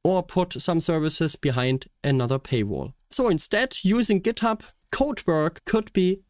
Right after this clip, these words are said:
a great alternative. It is a non-profit organization from Germany based in Berlin, which also has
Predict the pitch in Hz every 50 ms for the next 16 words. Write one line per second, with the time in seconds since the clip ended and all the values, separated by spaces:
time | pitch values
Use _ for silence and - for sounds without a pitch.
0 | _ - 139 139 131 - 156 160 165 202 190 - - 135 135 135 - 135 120 104
1 | - - - 131 - - _ _ _ - 202 208 214 220 - 226 214 214 208 190
2 | - 165 185 202 254 285 - - - 214 226 226 - 226 208 - 196 196 190 185
3 | 185 - - 180 185 196 - 196 185 - - 170 139 139 - 170 202 226 214 196
4 | 190 190 196 - - 160 160 185 - - 151 143 139 160 190 208 196 190 185 190
5 | 185 - _ _ - 196 196 - - 214 220 247 247 - 226 214 208 208 - _
6 | _ _ - - 208 208 190 202 196 -